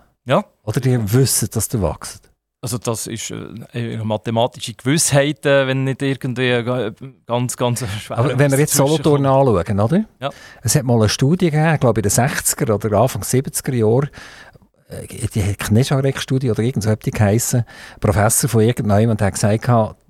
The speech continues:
Speaker 2: Solothurn hat dort irgendwann sechzig, siebzigtausend Einwohner. Und es ist, wenn ich mich richtig orientiert habe, aber es ist schon lange her,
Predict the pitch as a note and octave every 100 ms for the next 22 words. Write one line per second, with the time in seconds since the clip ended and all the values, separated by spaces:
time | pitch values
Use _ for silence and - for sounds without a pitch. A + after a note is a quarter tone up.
0 | _ _ - A2+ A#2+ - A#2+ A#2 G2+ F#2+
1 | A#2+ A2 A2 A#2 F#2 A#2 A2+ G2 - -
2 | - - G#2+ A#2 - A2 G#2+ - G#2+ A#2
3 | A#2+ B2 C#3 D3 - - - - - A2
4 | A2 - - A2 - A#2 A#2 A2 A2+ G#2+
5 | G#2+ G#2 A#2 C#3+ - C#3 A#2+ A2 G#2+ -
6 | A#2+ C3+ - A#2 G#2+ F#2 A2+ - - F#2+
7 | G#2+ C3+ A#2+ A#2+